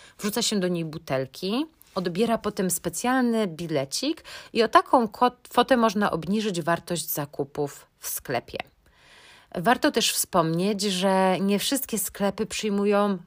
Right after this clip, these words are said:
w wszystkie rodzaje butelek.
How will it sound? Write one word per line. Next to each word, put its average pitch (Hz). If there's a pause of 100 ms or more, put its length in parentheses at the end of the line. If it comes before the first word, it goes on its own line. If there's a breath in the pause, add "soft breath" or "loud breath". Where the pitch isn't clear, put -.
(100)
w - (200)
wszystkie -
rodzaje 165
butelek. 151